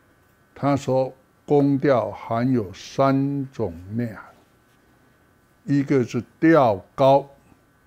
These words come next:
调式，各位知道调式啊？比如说以语调式，就是以拉起、拉收，这个你们比较清楚了啊。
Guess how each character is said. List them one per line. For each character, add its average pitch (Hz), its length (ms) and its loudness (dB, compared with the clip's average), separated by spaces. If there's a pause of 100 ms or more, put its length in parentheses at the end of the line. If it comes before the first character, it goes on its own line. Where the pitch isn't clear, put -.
(1200)
调 151 460 4
式， - 400 -4 (340)
各 151 100 -2
位 139 60 0
知 139 120 -2
道 135 100 0
调 139 300 0
式 - 260 -12 (540)
啊？ 104 260 -8 (760)
比 117 160 0
如 127 80 0
说 151 440 0
以 110 340 -4 (1120)
语 110 320 0
调 143 400 4
式， - 260 -14 (200)
就 127 180 -4
是 120 300 -6
以 101 280 -6
拉 165 380 0 (260)
起、 92 300 -14 (460)
拉 131 240 0
收， 131 340 -8 (260)
这 - 80 -10
个 151 80 -4
你 120 80 -2
们 110 220 -4
比 143 120 -6
较 113 120 -4
清 120 260 -10
楚 - 180 -20 (600)
了 107 60 -12
啊。 104 60 -12